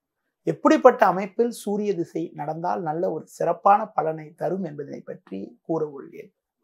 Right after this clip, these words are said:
சுருக்கமாக பார்த்தால், சூரியன் தந்தைக்காரகன், உடல் ஆரோக்கியத்திற்கு மிக முக்கிய கிரகம், ஒரு உஷ்ண கிரகம்.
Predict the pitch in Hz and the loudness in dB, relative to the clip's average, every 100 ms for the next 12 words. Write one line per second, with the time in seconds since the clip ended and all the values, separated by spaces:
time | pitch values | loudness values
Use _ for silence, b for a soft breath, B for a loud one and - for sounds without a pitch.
0 | _ _ _ _ _ _ _ - 269 294 | _ _ _ _ _ _ _ 2 6 8
1 | 320 302 294 285 285 185 - 190 196 175 | 10 12 12 12 12 8 8 4 4 0
2 | - - - 226 226 233 220 240 262 _ | -10 -18 -8 -2 0 0 0 -2 -6 _
3 | _ - 180 208 220 220 - 156 151 143 | _ 4 4 8 6 6 4 4 4 0
4 | 190 233 _ _ _ _ _ _ _ _ | -6 -10 _ _ _ _ _ _ _ _
5 | _ 165 190 262 - 139 175 247 277 247 | _ 8 10 10 8 8 10 12 8 4
6 | 226 226 220 262 190 156 180 156 139 - | 0 -2 -2 -4 -4 -4 -6 -6 -14 -6
7 | 196 151 139 143 160 214 - _ - 160 | -6 -4 -6 -6 -10 -12 -16 _ -4 -2
8 | 156 156 170 - 233 180 156 - 151 202 | -2 -4 -4 -2 -2 -2 -4 -6 -12 -14